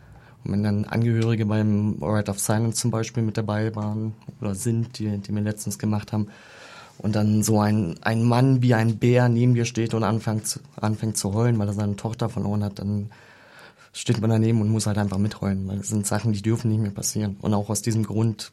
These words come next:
gibt's so viele Aktive, die dabei sind beim Radentscheid und sagen, „Okay, Leute, wir müssen hier was machen, wir brauchen diese Veränderung so schnell wie möglich“, weil's im Endeffekt wirklich um ein Menschenleben geht.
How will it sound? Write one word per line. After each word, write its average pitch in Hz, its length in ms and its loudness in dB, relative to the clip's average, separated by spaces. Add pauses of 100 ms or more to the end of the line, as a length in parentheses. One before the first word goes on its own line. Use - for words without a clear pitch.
gibt's - 200 -2
so 120 80 0
viele 107 240 0
Aktive, 104 420 -4
die 104 120 -6
dabei 101 420 -4
sind 101 200 -6
beim 98 140 -4
Radentscheid 98 580 -6
und 98 80 -2
sagen, 95 220 -6
„Okay, 98 200 -4
Leute, 101 280 -2 (480)
wir 98 100 4
müssen 107 340 4
hier 107 240 2
was 95 140 -4
machen, 101 260 -2
wir 98 100 -2
brauchen 113 380 2
diese 104 180 -2
Veränderung 101 460 -2
so 101 100 -8
schnell 101 280 0
wie 98 60 -2
möglich“, 107 340 0 (400)
weil's 98 200 -4
im 98 60 -2
Endeffekt 101 360 -4
wirklich 110 240 -2
um 107 60 0
ein 113 160 2
Menschenleben 101 480 -2
geht. 98 220 -6